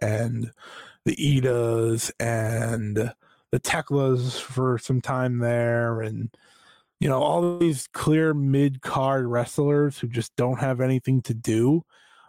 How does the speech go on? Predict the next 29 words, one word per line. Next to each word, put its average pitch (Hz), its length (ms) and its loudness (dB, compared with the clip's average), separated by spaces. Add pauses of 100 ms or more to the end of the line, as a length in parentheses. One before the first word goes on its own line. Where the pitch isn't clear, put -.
(120)
I 127 80 0
think 127 180 -2
they 135 100 2
would 127 120 0
benefit 123 420 0
greatly 123 420 -2
from 120 240 -2
a 107 80 -2
true 117 320 0
mid-card 107 640 -2
belt. - 440 -10 (880)
What 160 80 -2
are 170 60 2
five 170 320 0
things 160 200 0
you 143 80 2
hope 147 140 0
to 127 60 -6
see 139 180 0
this 127 220 -2
year 131 200 2
in 117 80 -4
terms 127 440 -2
of 123 260 -2
Joshi? 120 640 -2
I 113 220 -2
hope 131 260 -4
to 127 240 0
see 147 840 2